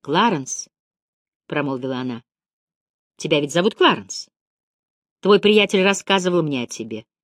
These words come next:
Ну так что тебе известно?» «Если вы хотите что-нибудь узнать, вам надо пойти в К П П». «Куда пойти?»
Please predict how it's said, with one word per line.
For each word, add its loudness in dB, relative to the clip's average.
Ну -2
так 2
что 0
тебе -6
известно?» -12
«Если 2
вы 0
хотите -2
что-нибудь -4
узнать, -4
вам -2
надо -2
пойти -4
в -20
К 0
П -2
П». -8
«Куда -6
пойти?» 2